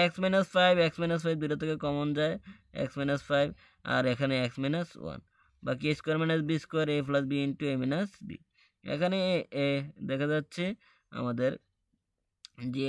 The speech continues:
এখানে, এ, এক্স মাইনাস ফাইভ এবং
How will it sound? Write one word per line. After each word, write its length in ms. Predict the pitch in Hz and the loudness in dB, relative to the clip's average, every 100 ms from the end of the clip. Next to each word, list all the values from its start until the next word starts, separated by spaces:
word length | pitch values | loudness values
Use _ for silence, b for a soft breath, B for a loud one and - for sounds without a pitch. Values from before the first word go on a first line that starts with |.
| 131 | 0
এখানে, 420 | 127 147 147 160 - b b _ | 0 0 0 -2 -8 b b _
এ, 140 | 127 131 127 120 - - _ _ - | -4 -2 -2 -4 -8 -18 _ _ -6
এক্স 320 | 139 165 - | -2 0 -2
মাইনাস 480 | 180 185 185 185 185 - - | -2 2 2 2 2 0 0
ফাইভ 380 | 165 160 170 175 - _ | 4 6 6 4 -2 _
এবং 340 | 131 139 151 | 0 2 2